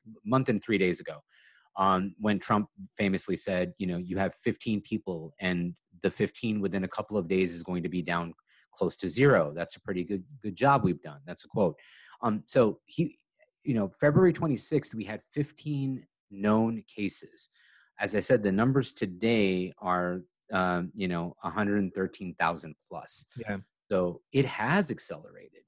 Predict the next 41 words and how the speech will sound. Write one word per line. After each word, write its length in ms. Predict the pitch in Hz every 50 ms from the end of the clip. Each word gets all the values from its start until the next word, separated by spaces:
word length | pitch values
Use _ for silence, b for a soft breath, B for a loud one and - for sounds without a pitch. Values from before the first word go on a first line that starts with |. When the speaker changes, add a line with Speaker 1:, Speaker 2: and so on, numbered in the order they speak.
| _ _
Speaker 1:
in, 300 | 107 104 98 92 90 87 87 _ _ _ _ -
in, 140 | 104 95 92
in 60 | 90
Speaker 2:
Here's, 360 | 87 185 185 240 277 - - -
here's 260 | - 185 208 233 196
my 160 | 196 170 143
thought 300 | - - 151 135 135 131
about 340 | 127 120 120 110 110 110 -
that, 280 | 127 127 131 135 120 123
that 120 | 131 131
I'm 60 | 123
thinking 260 | 120 123 113 - 120 110
about 320 | 104 113 107 104 101 - _ _
with, 200 | - 120 110 107 - -
um, 360 | 127 113 107 98 95 95 98 - _ -
with 80 | 123 131
regard 180 | 127 135 135 120
to 60 | 107
Trump. 280 | - - 117 98 92 - _ b b b b b -
Speaker 1:
Sure. 140 | 117 92
Speaker 2:
People 320 | - - - - - - 294
say, 280 | - - 185 175 175
like, 380 | 175 160 135 120 120 117 - - _ _ _ _ _ _ _ _ _ _ _ _
"It 80 | - 135
doesn't 280 | 127 143 143 135 139 120
matter. 280 | 117 107 110 110 110
They're 160 | 107 117 113
all 100 | 113 117
the 100 | 113 113
same." 480 | 110 - - 113 104 104 104 104 104 107
And 160 | 85 107 120
yeah, 160 | 120 131 123
he's 200 | 131 151 131 120
narcissistic, 680 | 127 120 120 120 - - 127 110 - - 127 113 110 -
but 80 | 120
at 60 | 113 -
the 80 | 123
end 100 | 120 117
of 100 | 113 110
the 80 | 110 113
day, 340 | 113 110 107 107 107 107